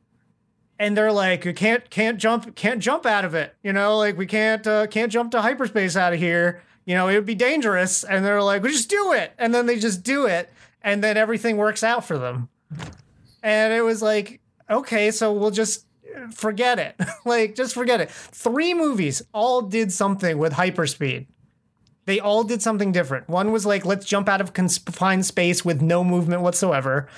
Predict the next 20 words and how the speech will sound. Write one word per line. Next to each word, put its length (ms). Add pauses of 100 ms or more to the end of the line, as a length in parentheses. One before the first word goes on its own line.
(560)
Um, 680 (800)
one 300
is, 260
"What 140
if 120
you 100
hyperspace 640
into 280
something?" 560 (200)
And 160
one 120
is, 140
"What 160
if 140
you 80
hyperspace 560
a 40
lot 300
really 220
fast?" 500